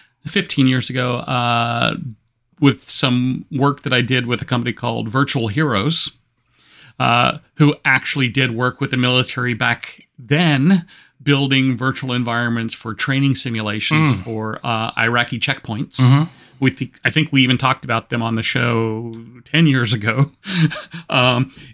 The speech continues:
Speaker 1: and, uh, you know, other projects, uh, that were going on, uh, with different, uh, environmental studies. What I found really interesting about this is, uh, the linkage to the digital twin,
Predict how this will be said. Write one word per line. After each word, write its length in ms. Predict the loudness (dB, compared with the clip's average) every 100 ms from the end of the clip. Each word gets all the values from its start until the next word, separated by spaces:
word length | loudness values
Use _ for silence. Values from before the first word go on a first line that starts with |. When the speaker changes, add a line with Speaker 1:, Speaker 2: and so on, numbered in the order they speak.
| -2
Speaker 1:
and, 360 | 0 2 0 -2
uh, 360 | -2 -2 -2 -2
you 100 | -2
know, 140 | 0
other 240 | -2 0 -2
projects, 800 | -2 -2 0 -2 -2 0 0 0
uh, 280 | -4 -6 -2
that 140 | -2
were 100 | -2
going 300 | -2 -2 -2
on, 440 | -2 -2 -2 -2 -4
uh, 260 | -4 -2 -2
with 280 | 0 -2 0
different, 440 | 0 2 0 0
uh, 300 | 0 2 0 -2 -10 -20 -20 _ _ -2
environmental 1040 | 0 0 0 0 2 2 0 -2 -6 -4
studies. 540 | -4 -4 -2 0 -2
What 200 | 0 0 0
I 80 |
found 460 | -2 -4 -4 -4 0
really 460 | 0 2 0 0 0
interesting 560 | -2 -4 -4 -4 -4 -8 _
about 360 | -8 -4 -4 -4
this 320 | -4 0 0 0
is, 500 | 0 2 2 2 -2 -4 -20 -20 _ -4
uh, 440 | -4 -2 -4 -4
the 160 | -2 0
linkage 460 | 2 2 0 -2
to 100 | 0
the 120 | 0 2
digital 440 | 2 0 0 -2
twin, 400 | -4 -4 -4